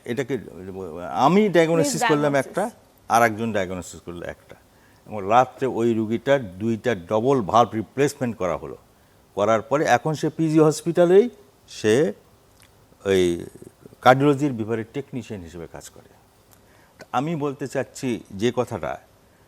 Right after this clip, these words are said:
Speaker 1: যে রিউমেটিক ফিভার ডায়াগনোসিস এটা সঠিকভাবে করতে হবে। যদি ডায়াগনোসিস করতে না পারা যায়,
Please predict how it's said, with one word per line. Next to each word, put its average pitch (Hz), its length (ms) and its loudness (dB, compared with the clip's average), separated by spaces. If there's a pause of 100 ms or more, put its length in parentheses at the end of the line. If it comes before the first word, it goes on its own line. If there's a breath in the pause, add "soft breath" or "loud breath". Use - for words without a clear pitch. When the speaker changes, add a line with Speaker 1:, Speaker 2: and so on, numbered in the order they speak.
(280 soft breath)
Speaker 1:
যে - 80 -18 (260)
রিউমেটিক 175 540 -2 (120)
ফিভার 143 320 0 (1400)
ডায়াগনোসিস 139 840 2 (460)
এটা 120 200 -2
সঠিকভাবে 160 600 -2
করতে - 320 -4
হবে। 90 260 -4 (460 soft breath)
যদি 151 200 0
ডায়াগনোসিস 165 640 4
করতে 160 300 -6
না 135 240 0
পারা 120 320 2
যায়, 85 360 0